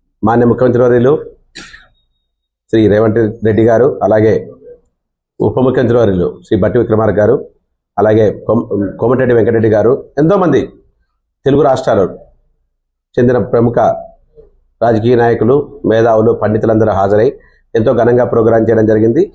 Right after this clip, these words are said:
ఆ ప్రోగ్రాం నందు ముఖ్యమంత్రి గారు రోషయ్య గారి మీద గౌరవంతో ఐదారు వాగ్దానాలు చేయడం జరిగింది. అందులో మొదటిగా ప్రకృతి చికిత్సాలయానికి కె రోషయ్య గారి పేరు నామకరణం చేయడం,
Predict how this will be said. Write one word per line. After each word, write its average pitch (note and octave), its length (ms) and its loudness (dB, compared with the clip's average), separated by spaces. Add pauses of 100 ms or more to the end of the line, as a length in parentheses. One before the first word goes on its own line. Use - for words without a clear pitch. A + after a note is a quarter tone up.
ఆ A2+ 60 2
ప్రోగ్రాం B2+ 500 0
నందు A#2+ 160 2
ముఖ్యమంత్రి A#2 580 0
గారు F#2 180 -2 (2500)
రోషయ్య B2 280 2
గారి C3+ 120 2
మీద B2+ 160 2 (100)
గౌరవంతో A#2 460 0 (1600)
ఐదారు C#3 340 2
వాగ్దానాలు B2+ 380 0
చేయడం B2 200 2
జరిగింది. G#2+ 400 2 (520)
అందులో C3 280 2 (120)
మొదటిగా A#2+ 380 2 (840)
ప్రకృతి B2 300 -2
చికిత్సాలయానికి A2+ 840 0 (460)
కె A#2+ 120 2
రోషయ్య A#2+ 380 2
గారి A2 220 2 (1000)
పేరు A2+ 200 2 (100)
నామకరణం A2+ 440 0
చేయడం, A2+ 240 0